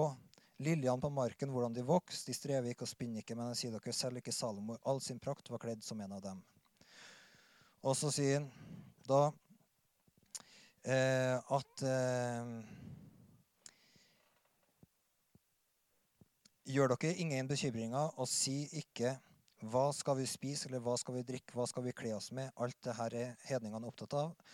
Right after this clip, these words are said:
Men den far dere har i himmelen vet at dere trenger alt det her. Søk først Guds rike og hans rettferdighet,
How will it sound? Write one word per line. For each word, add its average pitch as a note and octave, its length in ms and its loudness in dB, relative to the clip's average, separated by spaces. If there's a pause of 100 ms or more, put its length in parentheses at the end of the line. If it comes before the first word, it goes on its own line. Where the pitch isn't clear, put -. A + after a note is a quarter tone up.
(220)
Men C3 280 -2
den B2+ 160 -2
far D3+ 240 4
dere D#3 240 2
har C#3 120 4
i C#3 100 0
himmelen B2+ 340 -2
vet A#2+ 240 0
at - 80 -6
dere B2+ 200 -4
trenger A#2+ 280 -2
alt - 120 -10
det A2+ 120 -8
her. A#2 280 -2
Søk - 360 -2
først - 320 -6 (160)
Guds - 240 -6
rike A#2+ 460 -4
og G#2+ 180 -4
hans C#3+ 240 -2
rettferdighet, B2 560 -2